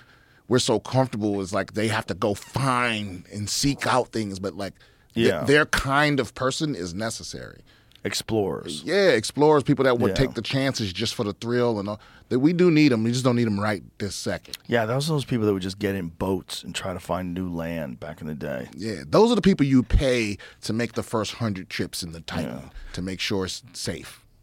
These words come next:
Speaker 2: Yeah, imagine the people that made it to the Hawaiian Islands in little boats that they made.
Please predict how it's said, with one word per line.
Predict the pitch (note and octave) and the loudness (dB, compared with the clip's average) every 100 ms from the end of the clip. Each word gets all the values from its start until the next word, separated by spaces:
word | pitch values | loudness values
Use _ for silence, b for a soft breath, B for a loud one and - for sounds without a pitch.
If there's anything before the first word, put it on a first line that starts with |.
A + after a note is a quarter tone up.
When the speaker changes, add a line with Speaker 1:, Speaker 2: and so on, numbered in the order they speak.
| - | -6
Speaker 2:
Yeah, | G#2 - | -6 -4
imagine | A#2 D#3+ A3+ G#3 | -4 -4 -4 -4
the | |
people | - G#2+ G2+ D2+ D#2 | -4 -8 -6 -8 -6
that | E2+ | -8
made | F2+ F#2 F#2 | -6 -6 -6
it | F2+ | -8
to | F#2 | -10
the | C2+ D2 | -8 -8
Hawaiian | E2+ C#2 D2+ D#2+ D2+ | -6 -4 -6 -8 -8
Islands | D2 D2 G1+ - - _ _ _ - | -8 -8 -12 -12 -16 _ _ _ -10
in | F2+ F2 | -8 -6
little | F#2 | -8
boats | D2+ F2 E2 - - | -8 -6 -6 -6 -12
that | - | -14
they | - | -16
made. | G#1+ G#1+ - | -14 -16 -18